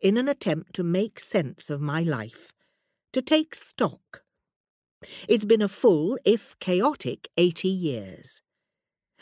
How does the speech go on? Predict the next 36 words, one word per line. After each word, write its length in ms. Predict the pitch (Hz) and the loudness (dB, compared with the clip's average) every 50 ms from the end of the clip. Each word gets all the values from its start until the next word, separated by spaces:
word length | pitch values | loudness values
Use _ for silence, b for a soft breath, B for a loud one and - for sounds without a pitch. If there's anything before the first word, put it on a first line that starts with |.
| B B | B B
I 100 | 175 190 | 4 6
was 160 | 202 196 170 | 6 6 4
born 380 | 160 190 190 185 190 214 254 | 4 4 4 6 4 2 2
in 180 | 247 185 156 160 | 0 0 0 2
nineteen 400 | 165 165 185 196 196 226 233 220 | 2 2 2 2 2 0 -2 -4
forty-one, 760 | - - 190 180 165 196 175 151 127 120 110 101 101 113 131 _ _ _ _ _ _ _ _ - | -4 -4 -4 -4 -2 -2 -2 -2 -4 -4 -4 -6 -8 -10 -12 _ _ _ _ _ _ _ _ -4
at 140 | - 165 | 0 2
the 80 | 175 185 | 4 2
darkest 680 | 170 165 208 208 202 214 214 - - 247 - - - | 4 4 4 4 4 4 0 -2 -4 -4 -4 -2 -2
moment 400 | 180 165 160 147 135 135 143 151 | 0 0 0 0 -2 -4 -4 -6
of 140 | 143 139 139 | -6 -4 -2
the 80 | 143 139 | -2 -2
war. 480 | 151 151 156 143 120 101 85 - - _ _ _ _ _ _ _ _ _ _ _ _ - | 0 0 0 0 0 -4 -6 -12 -20 _ _ _ _ _ _ _ _ _ _ _ _ -2
My 160 | - 165 170 180 | 4 4 4 4
parents 580 | 170 - 269 302 277 185 123 131 135 - - | 4 2 -2 0 0 0 -4 -4 -6 -8 -8
were 80 | 147 135 | -8 -8
convinced 640 | - - 143 139 135 214 240 180 113 - - - - | -6 -6 -6 -2 2 2 2 2 2 -4 -8 -10 -8
that 180 | 127 135 - - | -8 -6 -2 -2
Britain 340 | 170 170 170 - 190 196 | -2 -2 0 -2 -2 0
was 140 | 196 185 185 | 0 -2 -2
about 300 | 190 165 139 110 131 - _ - | -2 -2 -2 -2 -4 -4 _ -6
to 100 | - 160 | -4 -2
lose. 640 | 156 165 196 220 202 147 113 107 110 - - - - _ _ _ _ _ _ _ _ _ _ _ _ _ _ _ _ _ _ _ _ _ | 0 2 2 2 0 0 -4 -6 -12 -14 -14 -14 -16 _ _ _ _ _ _ _ _ _ _ _ _ _ _ _ _ _ _ _ _ _
Despite 540 | - 165 175 - - 269 285 320 320 - 160 | -2 -2 -2 0 2 4 4 4 2 0 -4
this, 380 | 139 131 147 170 - - - _ _ _ _ _ _ _ _ _ - | -6 -4 -4 -4 -8 -10 -10 _ _ _ _ _ _ _ _ _ -4
the 80 | - 160 | -2 -2
Holocaust 840 | - - 208 208 208 208 208 - 190 190 220 254 254 - - - - | 2 4 4 4 4 2 2 2 2 2 2 0 -2 -6 -10 -8 -6
and 120 | 143 151 | -4 -4
its 140 | 160 190 - | -4 -4 -4
horrors 500 | - - 190 170 160 147 151 160 180 - | -4 -2 0 2 2 2 0 -2 -2 -2
didn't 320 | - 214 240 311 320 302 277 | 0 0 2 2 0 0 0
really 300 | 254 240 226 220 220 208 | 0 0 0 0 0 0
impinge 680 | 208 208 202 - - - 247 185 143 131 123 117 110 127 | 0 0 -4 -6 -4 -2 -2 -2 -2 -4 -6 -6 -6 -4
on 160 | 120 131 135 | -4 -2 -2
my 200 | 131 131 147 151 | -2 -2 -2 -4
childhood. 800 | - - - 143 139 123 107 104 95 92 95 101 98 - - | -4 -4 -4 -4 -4 -4 -6 -8 -12 -14 -16 -18 -18 -18 -20